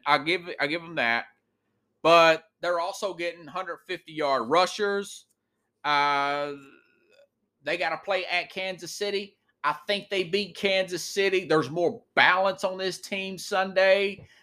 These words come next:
Uh, remember, they've got Emmanuel Sanders now. Uh, they have, um, uh, Cole Beasley, of course. There's the development of those,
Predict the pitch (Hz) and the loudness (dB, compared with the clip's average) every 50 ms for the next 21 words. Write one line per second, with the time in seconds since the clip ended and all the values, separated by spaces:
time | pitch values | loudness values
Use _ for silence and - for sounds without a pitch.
0 | _ _ - 143 143 143 143 143 139 143 156 180 190 170 175 170 160 156 165 156 | _ _ 2 4 4 4 4 2 2 -2 -2 -2 -2 0 0 -2 0 2 0 2
1 | 147 147 143 143 143 147 147 143 143 135 117 107 - - - - 180 175 185 185 | 2 0 -2 -2 0 -2 -2 -2 -2 -4 -4 -6 -6 -8 -4 -2 -2 0 -2 -2
2 | 185 190 190 185 170 160 185 185 185 185 185 190 190 185 185 180 180 180 _ _ | -4 -4 -4 -4 -6 -6 -6 -2 0 2 2 2 2 2 0 0 -4 -8 _ _
3 | - - _ _ - 151 147 143 139 139 139 135 135 131 131 135 151 156 156 131 | -20 -20 _ _ 2 4 6 6 6 6 6 6 6 4 2 0 -2 -2 -2 -2
4 | 117 - 147 147 147 147 139 139 131 127 127 _ _ _ _ _ _ _ _ _ | -4 -2 0 2 4 4 4 2 2 -2 -6 _ _ _ _ _ _ _ _ _
5 | 147 135 131 131 123 120 117 113 107 104 98 87 _ _ _ _ _ _ _ _ | 0 2 4 4 4 2 0 -2 -4 -8 -16 -20 _ _ _ _ _ _ _ _
6 | _ _ _ _ _ _ _ _ _ _ - - _ _ 127 120 104 95 - - | _ _ _ _ _ _ _ _ _ _ -20 -20 _ _ -8 -8 -8 -8 -6 -2
7 | 196 202 190 156 127 151 170 170 180 170 160 180 185 175 170 165 - - 175 165 | 0 0 0 0 -2 0 0 0 0 -2 -6 -4 -4 -4 -4 -6 -6 -6 -2 -2
8 | 165 156 160 - _ _ _ _ _ 139 151 151 147 - 143 139 147 131 117 123 | -2 -2 -2 -10 _ _ _ _ _ 0 0 0 0 -2 -6 -10 -10 -8 -8 -10
9 | 120 120 120 170 180 190 190 170 - 170 165 160 156 - 151 139 139 147 143 127 | -12 -2 2 4 4 4 4 2 -2 -4 -6 -6 -4 -4 -4 -2 -2 -4 -4 -4
10 | 123 | -6